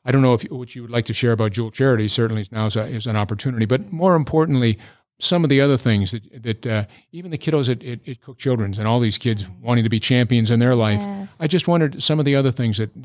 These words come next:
Speaker 1: that kiddos have to overcome and how, how being involved as you are day to day with, with speech pathology and, and all that, you know, that you are involved with.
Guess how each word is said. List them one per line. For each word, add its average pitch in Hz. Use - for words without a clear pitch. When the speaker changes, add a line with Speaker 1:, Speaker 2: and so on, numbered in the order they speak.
Speaker 1:
that 117
kiddos 127
have 120
to 131
overcome 113
and 101
how, 110
how 123
being 127
involved 113
as 110
you 113
are 113
day 113
to 110
day 113
with, 104
with 107
speech -
pathology 123
and, 113
and 117
all 120
that, 113
you 143
know, 113
that 113
you 123
are 135
involved 101
with. 101